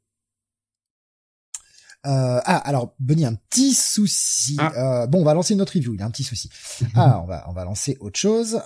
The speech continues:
Speaker 1: Euh, eh ben, on va passer à Hulk, du coup, d'un monstre à l'autre.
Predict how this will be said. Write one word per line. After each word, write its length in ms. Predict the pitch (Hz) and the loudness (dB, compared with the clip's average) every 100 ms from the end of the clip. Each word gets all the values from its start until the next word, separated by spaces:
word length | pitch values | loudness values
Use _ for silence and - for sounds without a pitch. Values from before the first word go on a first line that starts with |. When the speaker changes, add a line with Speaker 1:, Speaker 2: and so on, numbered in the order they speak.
| 135 | -2
Speaker 1:
Euh, 500 | 131 123 120 113 107 110 | -2 0 -2 -2 -6 -4
eh 60 | 196 | -2
ben, 100 | 165 | 0
on 40 | |
va 80 | 135 | 0
passer 320 | 110 107 180 | 0 -2 0
à 100 | 165 - | 0 -2
Hulk, 180 | 107 123 | -8 -8
du 100 | - | -10
coup, 300 | - 139 147 | -4 -2 -2
d'un 140 | 127 120 | -4 -2
monstre 280 | 143 143 147 | -4 -4 -4
à 40 | |
l'autre. 320 | 135 - - | -2 -6 -12